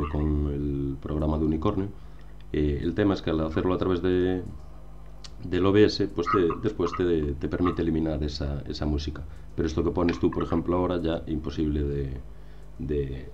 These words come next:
de eliminar y ya verás que no creo que, que tarden. Pero bueno, eso casi es, es lo, lo de menos. Volvamos al, al tema. Eh, eh, bueno,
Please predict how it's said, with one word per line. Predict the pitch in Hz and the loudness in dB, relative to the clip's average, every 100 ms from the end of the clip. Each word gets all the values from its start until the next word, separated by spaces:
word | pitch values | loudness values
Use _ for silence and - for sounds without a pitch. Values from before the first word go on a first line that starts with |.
| - | -12
de | 71 73 | -4 -2
eliminar | 71 73 90 90 | -2 0 0 0
y | 90 | 0
ya | 76 | 0
verás | 71 71 | -4 -6
que | 73 | -6
no | 71 | -6
creo | 71 71 | -4 -6
que, | - 67 64 65 - | -8 -10 -10 -10 -10
que | - | -10
tarden. | 73 71 71 | -10 -10 -8
Pero | 69 | -8
bueno, | 65 64 - | -8 -8 -10
eso | - 73 71 | -8 -6 -6
casi | 71 69 | -6 -6
es, | 67 67 - - - - | -8 -8 -12 -14 -14 -12
es | 71 71 | -10 -8
lo, | 67 65 64 69 | -6 -8 -8 -8
lo | |
de | 69 | -6
menos. | 69 69 - - - | -6 -8 -12 -14 -6
Volvamos | 80 78 76 73 - | 0 2 2 0 -2
al, | 73 71 71 71 - - - - | -2 -2 -2 -6 -12 -14 -12 -4
al | 76 | 0
tema. | 80 107 113 110 - - - | 4 4 4 0 -8 -16 -12
Eh, | - 78 76 73 73 71 69 69 69 69 69 - - - - - - - - - - - | -2 2 4 4 2 0 0 -2 -4 -6 -8 -10 -14 -16 -16 -16 -16 -16 -16 -16 -14 -10
eh, | - 73 71 69 69 69 76 | -4 -2 0 -2 -4 -6 -6
bueno, | 82 85 | -2 -2